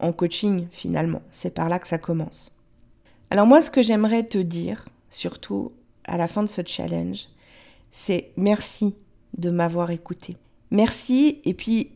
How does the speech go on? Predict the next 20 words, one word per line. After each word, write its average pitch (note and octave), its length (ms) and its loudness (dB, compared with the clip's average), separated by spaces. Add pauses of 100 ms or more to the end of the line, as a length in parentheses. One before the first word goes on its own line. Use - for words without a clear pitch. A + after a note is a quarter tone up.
je F#3+ 180 -2
voudrais G#3+ 280 2
te G#3+ 80 0
dire A#3+ 220 4
aussi A#3+ 280 0
que - 100 -14
je F#3+ 140 -4
suis F#3+ 480 -6 (480)
très C4 180 6
touchée G#3+ 600 0 (800)
par G3 200 4
les F#3+ 100 2
retours F#3+ 380 -4
que G#3 160 2
j'ai G3 320 -2
eus. F#3+ 100 -2 (1400)
Ceux - 240 -2
qui G3+ 240 -4
ont E3 60 2
été E3+ 280 -2